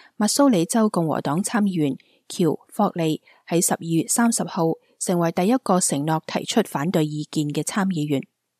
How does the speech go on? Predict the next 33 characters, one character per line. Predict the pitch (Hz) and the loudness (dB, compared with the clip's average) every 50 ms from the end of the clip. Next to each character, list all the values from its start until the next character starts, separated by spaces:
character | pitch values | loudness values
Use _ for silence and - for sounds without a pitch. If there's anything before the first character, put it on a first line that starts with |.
| _ _ _ _ _ _ _ _ _ _ - _ _ _ - - _ _ | _ _ _ _ _ _ _ _ _ _ -20 _ _ _ -20 -20 _ _
根 | - 208 208 202 | 2 2 2 4
據 | - 160 151 165 | 2 2 2 2
相 | - - 196 185 185 190 | 2 2 4 4 4 2
關 | - 185 175 175 | 2 2 2 2
法 | 190 - 143 143 | 0 -2 -4 -6
規， | - - 185 170 170 170 - _ _ _ _ | -4 -2 0 0 0 -2 -4 _ _ _ _
反 | _ - 170 208 247 | _ -2 0 2 4
對 | 254 226 190 | 4 4 2
意 | 170 170 170 | 2 0 -2
見 | - 165 165 165 | 0 0 -2 0
生 | - - 196 196 | 0 0 0 -2
效 | 185 - 160 147 147 - - _ _ _ - | -2 -2 -4 -4 -4 -6 -8 _ _ _ -8
需 | - - 269 254 226 | 0 4 6 6 6
要 | 190 170 | 6 4
至 | - - 180 | 4 0 0
少 | 175 - 160 | 0 2 2
一 | 185 226 226 | 4 4 4
名 | 226 180 143 - - | 2 2 0 -2 -2
眾 | - - 165 170 | -2 0 2 2
議 | 170 165 165 | 2 2 2
院 | 165 151 143 170 208 202 - _ - | 2 2 2 2 2 0 -2 _ -8
議 | 160 151 151 160 | -4 0 0 2
員 | 170 165 143 143 - - - - - _ | 4 4 2 2 0 -6 -16 -20 -20 _
同 | - - 180 160 | -2 -2 0 0
至 | - - 196 190 | 0 0 0 2
少 | - 180 170 | 2 4 4
一 | 208 240 | 4 4
名 | 247 233 175 - | 4 4 2 0
參 | - - - 214 208 214 | -4 -6 -2 0 0 2
議 | 202 160 151 | 2 2 0
員 | 151 147 135 143 | 0 0 -2 -2
提 | - - - | -4 -6 -6
出。 | - - - | -4 -2 -2